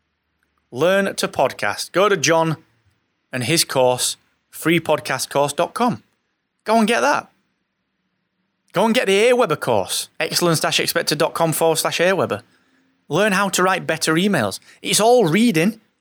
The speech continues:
It's all listening. It's all video watching. Remember,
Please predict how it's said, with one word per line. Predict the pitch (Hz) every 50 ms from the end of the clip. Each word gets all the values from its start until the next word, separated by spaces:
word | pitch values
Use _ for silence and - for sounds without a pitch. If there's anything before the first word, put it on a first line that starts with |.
| _ _ _ _ _ _ _ _ _ _ _ _ _ _ _ _ _ _ _ _ _ _ _ _ _ _ _ _ _ _ _ _ _ -
It's | - 170 160 -
all | 220 233 214 175
listening. | 180 220 233 - - 151 147 147
It's | 170 - -
all | 180 190 208 190
video | 151 127 165 170 220 214 196 165 143
watching. | 131 131 135 127 - - - - 120 143 190 - _ _ _ _ _ _ _ _ _ _ _ _ _ _ _ _ _ _ _ -
Remember, | - 156 180 196 208 214 202 180 143 120 98 87